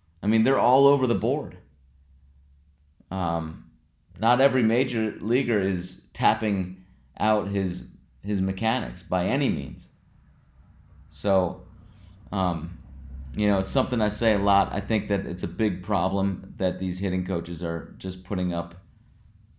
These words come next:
any old, uh, hitter to model. Um, the key is you know,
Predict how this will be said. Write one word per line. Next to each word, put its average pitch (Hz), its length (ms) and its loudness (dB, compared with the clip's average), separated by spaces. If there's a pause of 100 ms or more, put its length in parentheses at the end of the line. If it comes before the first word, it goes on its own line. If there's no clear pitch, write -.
(260)
any 101 240 0
old, 92 340 0 (1500)
uh, 85 220 -6
hitter 90 420 -2 (120)
to - 100 -4
model. 80 540 -4 (880)
Um, 76 540 -6 (3500)
the 104 120 -2
key 135 460 4
is 113 420 0 (1120)
you 95 60 -6
know, 90 320 -2